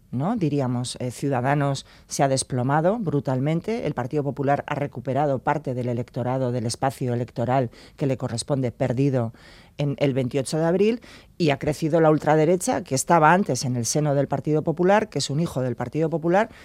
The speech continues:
pero ha crecido de manera exponencial. Y además, lo más grave de ese crecimiento es que el Partido Popular ha comprado el discurso y ha blanqueado el discurso de la ultraderecha. Por lo tanto, estamos en un escenario nuevo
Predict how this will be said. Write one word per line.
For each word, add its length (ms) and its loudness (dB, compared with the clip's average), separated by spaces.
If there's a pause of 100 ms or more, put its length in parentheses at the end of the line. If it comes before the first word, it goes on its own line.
(120)
pero 160 0
ha 60 2
crecido 440 -2
de 60 -2
manera 440 0 (480)
exponencial. 1080 0 (360)
Y 120 4
además, 400 6
lo 120 6
más 200 2
grave 320 6
de 80 4
ese 180 0
crecimiento 560 0
es 100 0
que 80 -2
el 60 -4
Partido 280 -2
Popular 480 0
ha 120 0
comprado 720 0
el 100 -6
discurso 680 -8
y 120 0
ha 60 4
blanqueado 520 0
el 80 -2
discurso 440 -8
de 100 -2
la 80 -2
ultraderecha. 720 -2 (260)
Por 100 -2
lo 80 4
tanto, 200 0
estamos 280 -2
en 100 -2
un 80 -2
escenario 520 -4 (320)
nuevo 460 0